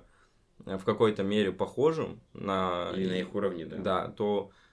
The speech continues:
Speaker 1: ну, или около там, типа, и так
Speaker 2: Мгм.
Speaker 1: далее, если ты понимаешь, что твой путь, он может включать какие-то
Speaker 2: Вещи из
Speaker 1: вещи из
Speaker 2: этого.
Speaker 1: этого, да, то обязательно надо посмотреть для того, чтобы хотя бы понимать, и не, не то, скорее, н-,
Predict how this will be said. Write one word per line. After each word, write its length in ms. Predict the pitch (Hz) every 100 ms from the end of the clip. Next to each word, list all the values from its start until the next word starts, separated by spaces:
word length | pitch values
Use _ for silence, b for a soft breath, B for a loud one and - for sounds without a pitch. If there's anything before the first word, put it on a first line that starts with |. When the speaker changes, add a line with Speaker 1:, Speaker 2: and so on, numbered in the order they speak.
| B
Speaker 1:
ну, 120 | -
или 120 | 127 104
около 440 | 101 107 104 92
там, 200 | 90 85
типа, 200 | 85 95
и 20 | 95
так 80 | 95
Speaker 2:
Мгм. 60 |
Speaker 1:
далее, 280 | 104 143 135
если 160 | 92 -
ты 60 | 107
понимаешь, 360 | 101 101 104
что 140 | 101 90
твой 320 | - 104 98
путь, 300 | 107 98 - _ b b b -
он 160 | 104 98
может 320 | 104 107 95
включать 500 | - 101 92 101 95
какие-то 640 | - - 101 92 90 82 - _ _ -
Speaker 2:
Вещи 260 | 87 - 85
из 120 | 90
Speaker 1:
вещи 340 | 101 151 -
из 160 | 98 90
Speaker 2:
этого. 300 | 95 92 92
Speaker 1:
этого, 20 |
да, 180 | 92 113
то 140 | 117
обязательно 480 | 92 90 101 104 101
надо 140 | 95 92
посмотреть 600 | 104 - 92 95 135 143 B B B
для 140 | 98
того, 220 | 92 101
чтобы 220 | 104 98 92
хотя 240 | 98 101
бы 120 | 95
понимать, 520 | 92 98 95 123 143 -
и 220 | - -
не, 540 | - 95 104 113 120 113
не 120 | 117 110
то, 240 | 165 185
скорее, 400 | 180 - 117 107
н-, 500 | 98 101 - - -